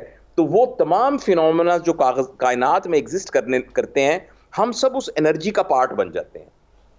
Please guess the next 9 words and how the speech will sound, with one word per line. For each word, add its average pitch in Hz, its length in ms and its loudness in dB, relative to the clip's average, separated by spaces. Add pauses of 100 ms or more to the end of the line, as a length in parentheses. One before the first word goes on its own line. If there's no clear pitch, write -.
(140)
इसीलिए 262 460 2
जो 175 120 4
आपको 180 280 2
कुछ 208 200 -6
मोजजाती 139 640 -2
ख्वाब 135 320 0
महसूस 127 360 -4
होते 107 200 -4
हैं, 113 240 -2